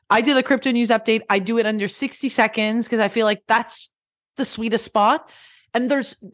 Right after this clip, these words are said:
you know, in a, in a, um, in a bull market,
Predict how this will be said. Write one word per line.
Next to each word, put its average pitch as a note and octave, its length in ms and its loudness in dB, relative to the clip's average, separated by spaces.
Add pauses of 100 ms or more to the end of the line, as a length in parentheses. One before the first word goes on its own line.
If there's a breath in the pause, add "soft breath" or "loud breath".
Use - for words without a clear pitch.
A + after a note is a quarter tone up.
(120)
you A#3 120 2
know, A3+ 300 2 (240)
in A#3 160 4
a, G3 340 2
in G#3 140 -2
a, G#3 40 0 (160)
um, F#3 280 -8 (340)
in A3 140 0
a A3 60 2
bull A#3 320 2
market, E4 540 0